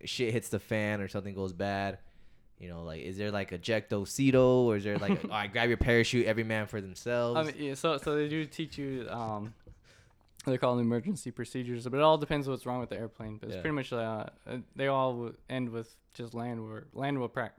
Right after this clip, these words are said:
Speaker 2: land where practical. If you can make it back to the airport,
Speaker 1: Yeah.
Speaker 2: make it back to the airport. Or if you can't make it back to the airport, uh, just pick a road, something straight, and land. You know
Speaker 1: Pray,
Speaker 2: what I'm
Speaker 1: and
Speaker 2: saying?
Speaker 1: pray to the, pray to
Speaker 2: Yeah.
Speaker 1: Allah.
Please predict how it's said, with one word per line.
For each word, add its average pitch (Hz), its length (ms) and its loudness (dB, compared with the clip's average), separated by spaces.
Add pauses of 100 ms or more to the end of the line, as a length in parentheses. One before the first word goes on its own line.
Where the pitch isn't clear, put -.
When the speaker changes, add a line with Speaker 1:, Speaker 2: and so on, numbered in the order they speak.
(140)
Speaker 2:
land 151 260 0
where 139 80 2
practical. 107 540 -6
If 113 100 -12
you 139 60 -6
can 147 80 -2
make 156 120 2
it 139 60 -4
back 151 160 2
to 151 60 -6
the 143 80 -2
airport, 147 440 -4
Speaker 1:
Yeah. 92 120 -8
Speaker 2:
make 117 100 -6
it 117 60 -6
back 107 200 -8
to - 60 -14
the - 60 -10
airport. - 280 -16
Or - 80 -8
if 104 100 -14
you 123 60 -12
can't 135 200 -6
make 131 100 -4
it 127 60 -12
back 123 180 -8
to 127 80 -10
the 123 60 -8
airport, 120 400 -10 (560)
uh, 104 260 -6
just - 180 -20 (560)
pick 131 120 -4
a 123 60 -6
road, 127 440 0 (360)
something 127 280 -4
straight, 127 500 -4
and 110 420 -8
land. 104 240 -8 (120)
You 120 80 -10
know 113 80 -2
Speaker 1:
Pray, 107 100 2
Speaker 2:
what 101 80 -2
I'm 104 60 -4
Speaker 1:
and - 0 -
Speaker 2:
saying? 101 120 -6
Speaker 1:
pray 107 160 0
to 110 100 0
the, 101 320 -2
pray 110 160 2
to 131 60 2
Speaker 2:
Yeah. 120 60 2
Speaker 1:
Allah. 107 460 0